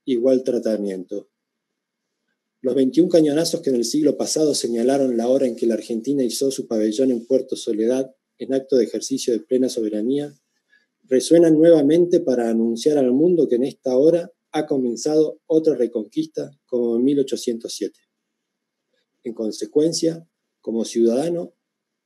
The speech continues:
he podido por mí y ante el mundo descender en territorio nacional para ratificar la soberanía argentina en el archipiélago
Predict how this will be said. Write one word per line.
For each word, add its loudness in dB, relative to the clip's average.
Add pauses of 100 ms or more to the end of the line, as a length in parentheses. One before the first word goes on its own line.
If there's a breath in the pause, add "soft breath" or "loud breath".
he 4
podido 6
por 2
mí 2
y 2
ante -2
el -2
mundo 2
descender 4
en 0
territorio -2
nacional -4 (240)
para -4
ratificar -2
la 2
soberanía 0
argentina -4
en -4
el -4
archipiélago -4